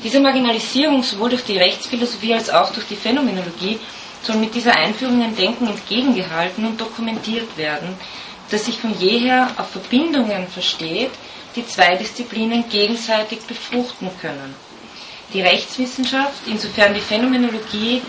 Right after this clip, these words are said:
eine bestimmte Art und Methode bereitstellt, über Dinge nachzudenken, und die Phänomenologie, insofern vom Recht her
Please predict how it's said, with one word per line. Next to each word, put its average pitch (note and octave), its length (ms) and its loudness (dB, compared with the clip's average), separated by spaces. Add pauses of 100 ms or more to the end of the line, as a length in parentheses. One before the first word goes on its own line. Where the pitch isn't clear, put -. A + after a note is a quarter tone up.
(340)
eine G3+ 160 2
bestimmte G#3 560 -2
Art D3+ 360 4 (180)
und F#3 180 -10
Methode F3 480 -4
bereitstellt, G3 760 0 (100)
über F3+ 140 -6
Dinge F3+ 320 -4
nachzudenken, G3 960 -4 (520)
und F#3+ 140 -4
die F#3+ 80 -4
Phänomenologie, G3+ 1040 2 (440)
insofern G#3+ 420 4
vom G3+ 220 -4
Recht - 420 2
her A3+ 320 4